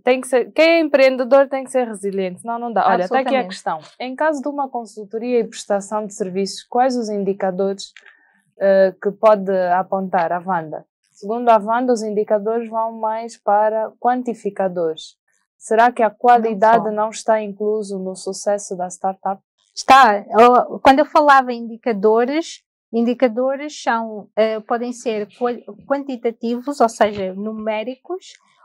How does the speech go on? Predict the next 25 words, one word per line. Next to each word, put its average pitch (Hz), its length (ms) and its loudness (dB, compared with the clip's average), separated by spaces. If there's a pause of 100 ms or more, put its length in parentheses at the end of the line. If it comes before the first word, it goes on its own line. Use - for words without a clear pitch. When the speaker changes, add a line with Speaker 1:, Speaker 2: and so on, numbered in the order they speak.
Speaker 2:
ou 220 120 4
podem 247 260 0
ser 247 240 -4
qualitativos. 247 960 -6
Estamos 208 260 -8
a 214 60 -4
falar 226 220 -2
dos 254 200 -8
dois. 185 380 -6
Speaker 1:
Uhum. 208 300 -14
Speaker 2:
Existem, 226 800 -4
eh, 208 280 -6
existem 208 440 -8
indicadores 214 680 -4
de 190 220 -2
qualidade 190 800 -2 (100)
e 196 140 -4
isso 196 180 -10
te-, 196 180 -6 (120)
te-, 196 120 2
obviamente 208 500 -6
está - 280 -2
incluído. 202 600 -10 (260)
Speaker 1:
Tá, 180 160 -14
né? 185 220 -16